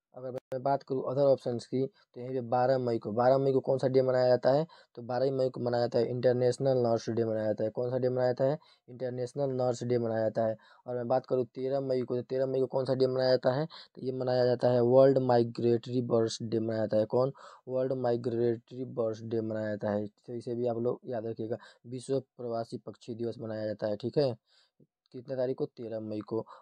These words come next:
अगर मैं बात करूँ वहीं पे पन्द्रह मई को कौन सा डे मनाया जाता है? तो पन्द्रह मई को मनाया जाता है इंटरनेशनल फैमिली डे मनाया जाता है, ठीक है। इसे भी आप लोग याद रखिएगा। विश्व परिवार दिवस, इंट-, अंतर्राष्ट्रीय परिवार दिवस मनाया जाता है,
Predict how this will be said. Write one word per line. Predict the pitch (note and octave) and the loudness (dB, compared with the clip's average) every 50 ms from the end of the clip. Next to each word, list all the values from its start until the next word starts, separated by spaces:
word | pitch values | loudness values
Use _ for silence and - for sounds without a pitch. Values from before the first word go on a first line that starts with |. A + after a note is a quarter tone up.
| _ - | _ -6
अगर | A#2+ A#2+ B2 | -4 -2 -2
मैं | B2 B2+ B2 B2 | -2 -2 0 4
बात | C3 C3 B2+ | 4 4 4
करूँ | - C#3+ B2+ B2+ | 2 0 0 0
वहीं | B2 B2+ B2+ B2 | 0 0 0 -2
पे | - - B2 | -4 -8 -8
पन्द्रह | A#2+ B2+ C3+ C3+ | -4 -2 0 0
मई | C3+ C3+ C3+ | 2 2 2
को | C3+ | 2
कौन | B2+ - C3 C3 | 2 0 -2 -2
सा | C#3+ C3 | 0 0
डे | C3 C3 | 2 2
मनाया | C3 B2+ B2+ B2+ | 2 4 4 4
जाता | B2+ A#2+ C3 | 4 4 2
है? | B2+ C3+ C#3+ - - - _ _ | 2 0 0 -4 -10 -20 _ _
तो | C3 | -18
पन्द्रह | A#2+ - B2+ A#2+ B2 C3 C3+ | -12 -8 -6 -4 -2 0 0
मई | C3 B2 B2 B2+ | 0 0 0 -2
को | B2+ B2 | 0 0
मनाया | A#2+ A#2 A#2 A#2+ A#2 A#2 | 0 0 0 0 2 2
जाता | A#2 A2+ A#2 - A#2 A#2 | 2 2 2 2 2 4
है | A#2 A#2 | 4 2
इंटरनेशनल | A#2 A2+ B2+ A#2 A2+ A#2 A#2 A2+ - - B2+ A#2+ | 2 2 0 0 0 0 -2 -2 -4 -4 -6 -6
फैमिली | B2 - B2 A2+ G#2+ A2 A2 A2 A2 | -6 -6 -8 -8 -6 -6 -4 -4 -4
डे | A2 A2 G#2+ | -4 -4 -4
मनाया | G#2+ G#2+ G#2+ G#2+ | -4 -6 -6 -6
जाता | G#2+ G#2 - G#2+ | -6 -4 -4 -4
है, | G#2 | -4
ठीक | - - A#2+ - | -4 -6 -6 -4
है। | C#3 C3+ A#2+ | -2 -2 -2
इसे | A2 - - A2+ | -2 -4 -4 -4
भी | A2 A#2 | -2 -2
आप | A2+ A2 | -2 0
लोग | A#2 B2 B2+ A#2 | 0 0 0 0
याद | A2 G#2 | 0 0
रखिएगा। | G#2+ G#2 G#2 - G#2+ G#2 G#2 G#2 G#2+ G#2 - - - - _ _ A2+ | -2 -6 -8 -8 -8 -6 -6 -6 -8 -10 -14 -18 -20 -20 _ _ -20
विश्व | A#2 A2+ - A#2+ A#2+ | -18 -14 -12 -12 -10
परिवार | G#2+ A#2 A2 G#2+ A2 A2 G#2+ G#2+ G#2 | -10 -8 -10 -8 -6 -6 -6 -6 -6
दिवस, | G#2 G#2+ G#2+ G#2+ - | -6 -6 -6 -6 -6
इंट-, | B2 A#2+ A#2 B2+ - | -6 -6 -6 -8 -8
अंतर्राष्ट्रीय | - A2+ A2+ A2 A#2+ A#2 A2 - - A#2+ - | -8 -8 -6 -4 -2 -2 -2 -2 -4 -6 -6
परिवार | A2+ A2 A2 A2+ G#2 G2+ | -6 -4 -4 -4 -4 -4
दिवस | G2 G#2 G#2+ G2+ - | -4 -4 -6 -6 -6
मनाया | G#2+ G#2+ G#2 | -6 -6 -4
जाता | G#2 G#2 G2+ G#2 G#2 | -4 -4 -4 -4 -6
है, | G#2 | -6